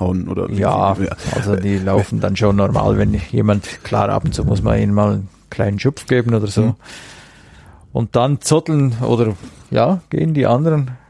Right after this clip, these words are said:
Speaker 2: mehr oder weniger hinten nach und meine Kinder sind dann dazu angehalten, dass sie die halt mir nachbringen.
Speaker 1: Aha. Das heißt, wenn's, wenn dann eins stehen bleibt oder ausbüchst, äh, versuchst es dann zurück in die Herde zu,
Speaker 2: Genau,
Speaker 1: zu,
Speaker 2: ja.
Speaker 1: zu schieben und, und
Speaker 2: So ist es.
Speaker 1: da hochzufahren.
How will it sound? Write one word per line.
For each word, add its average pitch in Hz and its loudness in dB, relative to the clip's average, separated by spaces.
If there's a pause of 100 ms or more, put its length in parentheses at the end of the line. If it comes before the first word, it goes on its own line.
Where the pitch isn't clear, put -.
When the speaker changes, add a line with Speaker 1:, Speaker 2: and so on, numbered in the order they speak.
Speaker 2:
mehr 139 2
oder 123 0
weniger 127 2
hinten 120 0
nach 117 2
und 180 -2 (240)
meine 131 -2
Kinder 170 0
sind 156 -4
dann 143 0 (640)
dazu 127 -2 (500)
angehalten, 143 0
dass 143 0
sie 143 -2
die 151 2
halt 156 0
mir 160 2 (140)
nachbringen. 104 -2 (320)
Speaker 1:
Aha. 135 4 (600)
Das 120 4
heißt, 127 0
wenn's, 123 2
wenn 117 2
dann 117 2
eins 110 0
stehen 123 2
bleibt 127 2
oder 107 4
ausbüchst, - 0
äh, 110 0
versuchst 104 -6
es - -4
dann 107 0
zurück 104 -2
in 104 -2
die 104 2
Herde 101 4
zu, - -4
Speaker 2:
Genau, 117 0
Speaker 1:
zu, 95 2
Speaker 2:
ja. 95 0
Speaker 1:
zu 98 2
schieben 104 0
und, 98 -6
und 92 -4
Speaker 2:
So - -2
ist - -6
es. - -14 (520)
Speaker 1:
da 104 4
hochzufahren. 95 0